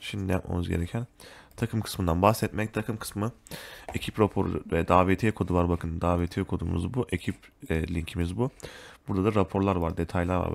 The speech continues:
Bakın, bakın detaylara gidebiliyorsunuz. Herhangi bir veri seçebiliyorsunuz. Örneğin bu saatte bunu yapmışım gibi gibi gidebiliyorsunuz tabii. Bu sizin davet linkiniz. Bu davet kodu arkadaşlarınızı davet ettiğinizde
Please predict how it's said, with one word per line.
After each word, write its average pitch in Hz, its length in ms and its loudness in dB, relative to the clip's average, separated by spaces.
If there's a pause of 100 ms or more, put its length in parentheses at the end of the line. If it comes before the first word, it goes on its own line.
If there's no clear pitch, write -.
Bakın, 80 160 -8
bakın 82 220 -4
detaylara 85 380 -2
gidebiliyorsunuz. 87 680 -2
Herhangi 85 320 0
bir 82 140 2
veri 85 180 0
seçebiliyorsunuz. 82 640 -6
Örneğin 82 360 -4
bu 87 80 -2
saatte 82 440 -2
bunu 87 120 -2
yapmışım 82 480 -4
gibi 85 180 -2
gibi 95 140 0
gidebiliyorsunuz 85 640 2
tabii. 92 280 2 (960)
Bu 101 100 -4
sizin 95 280 0
davet 98 300 2
linkiniz. 113 320 -2
Bu 92 100 -4
davet 90 280 4
kodu 113 220 2
arkadaşlarınızı 85 520 6
davet 85 240 10
ettiğinizde 95 400 8